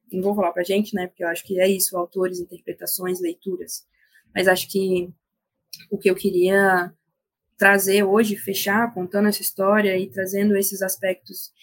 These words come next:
em que eu consigo ver muito claramente a Povinelli durante a trajetória, quando se pensa o rompimento,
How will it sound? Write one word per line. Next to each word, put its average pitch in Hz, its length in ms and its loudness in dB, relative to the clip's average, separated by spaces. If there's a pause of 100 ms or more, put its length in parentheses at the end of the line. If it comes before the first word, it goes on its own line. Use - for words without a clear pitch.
(160)
em 196 100 -2
que 202 120 0
eu 202 80 4
consigo 220 500 0
ver 214 180 0
muito 233 380 0
claramente 226 500 0
a 214 40 -8
Povinelli 196 460 -6
durante 190 600 -8 (260)
a 190 80 -4
trajetória, 185 800 -2 (540)
quando 196 180 -2
se - 140 -8
pensa 190 260 -4
o 190 40 -6
rompimento, 196 600 -6